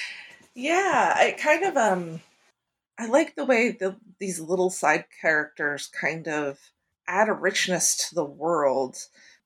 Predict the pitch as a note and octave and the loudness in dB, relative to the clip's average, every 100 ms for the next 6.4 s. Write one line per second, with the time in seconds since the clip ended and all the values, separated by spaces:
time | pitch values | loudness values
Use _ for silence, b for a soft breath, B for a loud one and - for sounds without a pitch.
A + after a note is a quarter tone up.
0 | _ F#3+ G#3+ G#3+ B3+ C4 B3 - A3+ A3+ | _ -4 2 6 6 4 0 0 -2 -2
1 | G3+ F#3 G3+ F#3 F#3 F3 - F#3 E3+ D#3+ | -2 -4 0 0 0 -6 -6 -4 -4 -6
2 | E3 F3 E3 D#3 D#3 D#3 E3 D#3 F#3 E3+ | -2 -2 -2 -6 -8 -10 -8 -4 0 0
3 | E3+ D#3+ E3 D#3+ D3 C3+ _ F#3 F3+ A3 | 0 -4 -2 0 0 -2 _ -2 2 0
4 | G#3 G3+ F#3 F3 F3+ F3 D3+ - - F3+ | 2 -2 -2 0 0 2 -4 -8 -2 -2
5 | - - D3+ D3+ - E3 D#3+ D3+ D3+ C#3+ | -2 -8 -12 -10 -6 -4 -2 -4 -4 -4
6 | D3 C3+ C3 | 0 0 0